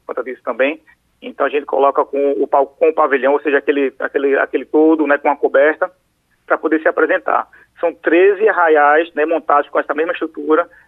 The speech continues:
né, espalhados aí pelos bairros. Então tem Bom Gi, Brasília Teimosa, Campo Grande, né, os dois compais,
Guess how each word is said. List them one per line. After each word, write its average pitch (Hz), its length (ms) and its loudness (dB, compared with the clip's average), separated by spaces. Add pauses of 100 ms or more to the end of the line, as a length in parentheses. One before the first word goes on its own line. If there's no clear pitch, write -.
né, 147 240 0
espalhados 143 380 0
aí 147 80 4
pelos 143 240 -4
bairros. 143 360 0
Então 139 140 -8
tem 139 160 -8
Bom 123 220 -6
Gi, 131 280 -6
Brasília 131 280 -2
Teimosa, 120 540 -2
Campo 127 260 -12
Grande, 139 480 -4 (340)
né, 143 140 -2
os 127 100 -4
dois 156 200 2
compais, 143 600 2